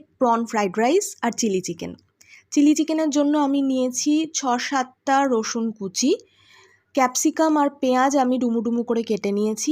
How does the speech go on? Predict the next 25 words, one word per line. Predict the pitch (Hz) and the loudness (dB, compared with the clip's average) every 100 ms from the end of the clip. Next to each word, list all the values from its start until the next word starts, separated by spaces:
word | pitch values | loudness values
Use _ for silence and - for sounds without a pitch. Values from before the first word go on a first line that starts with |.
| 330 | 0
নিয়েছি | 262 226 220 220 | 0 -2 -4 -2
লঙ্কা | 202 196 220 | -2 -2 -4
কুচি | 220 240 240 320 453 - _ - | -2 -4 -2 -2 -2 -6 _ -6
আর | 220 214 | -2 0
ময়দা। | 202 185 175 214 359 - _ _ _ - - _ - | 2 0 0 0 -2 -6 _ _ _ -20 -20 _ -2
চিকেন | 330 359 359 | 0 2 2
আগে | 311 302 | 2 0
থেকে | 330 311 330 | 0 -2 0
আমি | 320 285 302 311 | 2 2 0 0
ম্যারিনেট | 254 233 240 262 262 | 0 0 0 -2 0
করে | 277 277 | 2 4
রেখেছিলাম | 240 247 214 220 190 233 392 277 - | 2 0 -2 -2 -2 -2 -4 -8 -6
ময়দা, | 214 220 220 202 240 311 269 180 | -2 0 0 2 2 2 -2 -4
ডিম, | 196 220 233 294 | -4 -2 -2 -2
গোলমরিচ, | 247 202 220 233 240 294 - - | 0 2 2 0 0 0 -2 -4
নুন | 214 214 220 392 _ _ - | -2 0 0 -2 _ _ -2
আর | 254 | 0
একটা | 254 254 | 0 -2
হট | 247 214 214 | -2 -2 -2
সস | - 196 170 165 | -2 -2 -4 -4
দিয়ে, | 185 330 - _ _ _ _ _ _ _ _ _ _ _ _ - | -2 -2 -4 _ _ _ _ _ _ _ _ _ _ _ _ -4
আর | 240 247 | 0 4
রেখেছি | 254 254 262 262 311 339 339 _ _ - | 2 2 -2 2 2 2 -4 _ _ -10
সয়া | - 226 214 | -2 0 0
সস | - 285 | 0 0